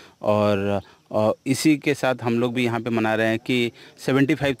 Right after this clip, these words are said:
थाउजेंड सैपलिंग्स हम लोग प्लान किया है, सिटी के अंदर प्लांटिंग करेंगे। और ये खाली वन विभाग नहीं करेगा, हम अलग-अलग स्टेकहोल्डर्स को भी साथ में रखते हैं। स्कूल के बच्चे हैं, कॉलेज के बच्चे, एनजीओज़, आरडब्ल्यूएस, जनरल पब्लिक,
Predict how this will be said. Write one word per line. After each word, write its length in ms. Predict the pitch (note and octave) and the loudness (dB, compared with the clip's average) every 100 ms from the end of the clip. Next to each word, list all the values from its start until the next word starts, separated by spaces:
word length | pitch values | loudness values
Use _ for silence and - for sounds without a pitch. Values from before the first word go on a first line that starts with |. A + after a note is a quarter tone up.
| - | 0
थाउजेंड 320 | B2 C3 C#3 | 0 2 0
सैपलिंग्स 500 | - A#2 - C3 B2 | 0 -4 -2 -2 0
हम 120 | A#2+ | -2
लोग 120 | A#2+ | -2
प्लान 300 | A2+ A2+ A#2 | -2 -2 -2
किया 240 | A2+ B2 A2+ | -2 0 0
है, 120 | A#2+ | 0
सिटी 260 | A#2+ A2 A2+ | -2 -4 -2
के 80 | |
अंदर 240 | A2+ G#2+ A2 | -2 0 -2
प्लांटिंग 420 | - A2 G#2+ A#2+ | -4 -6 -4 -4
करेंगे। 340 | B2+ C3+ D3+ D#3+ - - | -2 -2 -2 -4 -10 -6
और 140 | C3 C3+ | -2 2
ये 100 | D#3 | 2
खाली 280 | - C#3+ D3+ | 0 0 2
वन 200 | C3+ B2+ | 4 2
विभाग 300 | B2+ C3+ C3 | 2 0 0
नहीं 200 | B2 A#2 | 0 0
करेगा, 380 | G#2+ A2 D3 E3 - _ | -2 0 -2 -6 -12 _
हम 160 | - C3+ | -2 2
अलग-अलग 360 | B2+ C3 C3+ C3+ | 2 2 0 -2
स्टेकहोल्डर्स 680 | - _ C#3+ B2 B2+ B2+ B2 | -8 _ -4 -2 -2 -2 -4
को 120 | C3 | -8
भी 80 | B2 | -6
साथ 220 | - A2 - | -4 -4 -2
में 80 | A2+ | -4
रखते 220 | G#2+ A#2 | -4 -4
हैं। 40 | |
स्कूल 340 | A2+ - B2 A#2 | -6 -4 -6 -2
के 120 | B2 | -2
बच्चे 320 | A2 - A2+ | -2 0 0
हैं, 80 | A2+ | 0
कॉलेज 340 | B2 A#2+ B2 | 0 0 0
के 140 | - A#2 | -2 -2
बच्चे, 380 | A2 - A#2 - | -2 -2 -6 -2
एनजीओज़, 640 | A#2 A#2 A#2 A2+ A2+ G#2+ - - - - | 0 0 2 4 4 2 -8 -20 -10 -2
आरडब्ल्यूएस, 680 | A#2+ A#2+ A#2+ A#2 A#2 A2+ G#2+ | 0 2 0 2 2 2 2
जनरल 300 | A#2 A#2 A#2+ | 0 0 0
पब्लिक, 400 | A#2+ G#2+ A2+ | -2 0 -2